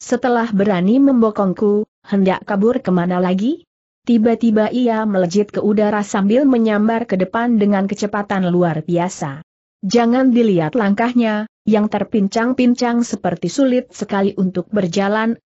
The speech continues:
nyatanya ia bisa bergerak bagaikan seekor burung Raja Wali raksasa,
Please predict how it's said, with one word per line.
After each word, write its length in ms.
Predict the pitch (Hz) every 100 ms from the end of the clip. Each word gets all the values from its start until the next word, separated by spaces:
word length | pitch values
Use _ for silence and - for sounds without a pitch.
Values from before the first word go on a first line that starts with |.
| -
nyatanya 480 | 165 170 196 196 202 240
ia 320 | 247 233 226
bisa 320 | 196 196 170
bergerak 560 | 165 175 175 196 247 277
bagaikan 560 | 185 175 175 165 233 202
seekor 640 | 196 165 202 196 208 220
burung 400 | 196 180 247 262
Raja 400 | 262 240 208 208
Wali 320 | 202 196 208 220
raksasa, 640 | 214 202 233 233 254 247